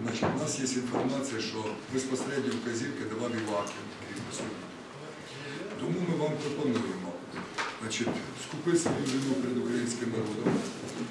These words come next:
значить, е, подати відставки.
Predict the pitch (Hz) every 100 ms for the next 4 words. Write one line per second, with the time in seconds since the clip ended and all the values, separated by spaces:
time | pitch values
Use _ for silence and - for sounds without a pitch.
0 | - - - 123 - - - - - -
1 | - - 107 101 - - - 135 160 160
2 | 160 151 143 151 139 120 113 113 - -
3 | - - - -